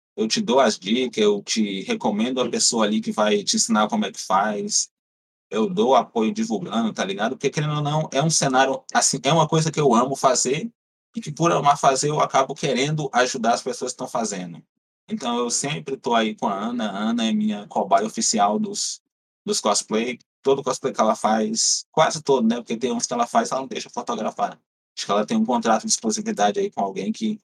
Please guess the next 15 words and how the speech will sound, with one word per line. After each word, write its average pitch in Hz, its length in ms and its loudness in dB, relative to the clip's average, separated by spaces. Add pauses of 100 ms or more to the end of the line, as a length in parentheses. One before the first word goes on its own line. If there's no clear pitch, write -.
(200)
tem 110 160 2
uns 113 220 4
que - 80 0
eu 127 60 4
não 123 100 -2
posso 117 240 0
fotografar, 113 640 2
outros 110 300 0
tem 113 160 0
que 113 100 -4
ir 107 60 -2
pra 113 120 -4
outra 104 220 -2
pessoa. - 340 -6
Não, 113 120 -4